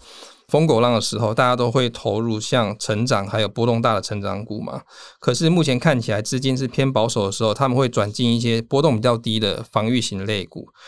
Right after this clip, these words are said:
就是我刚刚讲的医疗保健其中的像是制药、保险、保健服务等的这种防御型的，呃，特性的板块这样。那医疗保健刚刚好就是两者都有兼具哦。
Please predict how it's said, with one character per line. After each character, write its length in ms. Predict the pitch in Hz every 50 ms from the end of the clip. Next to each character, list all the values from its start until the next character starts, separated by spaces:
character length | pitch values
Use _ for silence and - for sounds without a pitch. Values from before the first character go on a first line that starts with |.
| - - _ -
就 100 | - 139
是 220 | - - 143 127
我 140 | 117 98 101
刚 160 | 107 117 113
刚 80 | 117 117
讲 280 | 117 - 95 90 101
的 180 | 104 104 101 98
医 100 | 113 120
疗 100 | 123 117
保 160 | 117 104 95
健 180 | 101 131 120 110
其 260 | 113 - - - 107
中 240 | 113 - 117 117 117
的 140 | 104 98 101
像 300 | - - 123 107 107 107
是 480 | - - - 120 110 101 95 90 - -
制 240 | - - 135 117
药、 300 | 117 120 107 76 - - - _
保 140 | - 107 107
险、 220 | - - 107 98
保 140 | 98 85 90
健 220 | 113 120 110 104
服 240 | 101 - - 98 98
务 80 | 104 104
等 160 | - - -
的 120 | - - -
这 140 | - 120 110
种 200 | 90 - 107 - -
防 160 | 117 110 117
御 100 | 123 117
型 240 | 107 - 110 - -
的， 220 | - - - - - - - - - - - - - -
呃， 100 | - -
特 220 | - - 147 120 98
性 180 | - 127 113
的 300 | 98 95 87 - - - - _
板 160 | - 104 95
块 260 | - - 131 104 92 113
这 80 | - -
样。 140 | 98 - - _ _ _ _ _ -
那 100 | 185 165
医 160 | - 190 185
疗 120 | 180 170
保 140 | 147 117 107
健 240 | 110 131 143 120 113
刚 200 | 117 135 123 131
刚 200 | 131 127 127 113
好 180 | 107 104 87 95
就 140 | 113 117
是 240 | 110 123 117 110 101 98
两 220 | 104 104 104 113
者 140 | 120 117 101
都 80 | 101 107
有 100 | 98 92
兼 240 | - 104 95 104 101
具 220 | - - 98 -
哦。 140 | 69 -